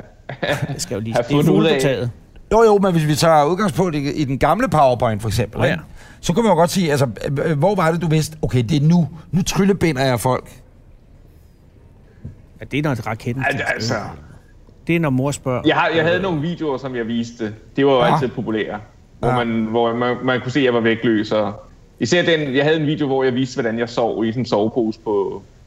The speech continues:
Speaker 1: som var bundet fast til, på taget. Og så
Speaker 3: Ja.
Speaker 1: lavede jeg sådan en koldbøtte og, og fløj ind i, i, øh, soveposen. Den var altid populær.
Speaker 3: Det vilde er, at du kunne, kunne jo ret beset smide slides ind, hvor alt er løgn. Altså, du kunne jo, øh, fordi der, der er jo ikke nogen andre, der har været ude i rummet, nogen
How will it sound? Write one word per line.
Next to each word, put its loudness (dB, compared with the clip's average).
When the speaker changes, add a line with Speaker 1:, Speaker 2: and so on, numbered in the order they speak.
Speaker 1:
som 0
var 4
bundet 2
fast 0
til, 0
på 0
taget. 0
Og -4
så 4
Speaker 3:
Ja. 4
Speaker 1:
lavede 4
jeg 2
sådan -4
en -6
koldbøtte 0
og, -2
og -6
fløj 0
ind -4
i, -4
i, 0
øh, 0
soveposen. 0
Den 2
var 4
altid 0
populær. -2
Speaker 3:
Det 2
vilde 4
er, 4
at 0
du 0
kunne, 0
kunne 0
jo 2
ret 2
beset -2
smide -2
slides 2
ind, 0
hvor 2
alt 2
er 2
løgn. -2
Altså, 0
du -4
kunne 2
jo, 2
øh, 0
fordi -2
der, -2
der 0
er 2
jo 4
ikke 0
nogen -2
andre, -2
der 0
har 0
været 2
ude 4
i 2
rummet, 0
nogen 0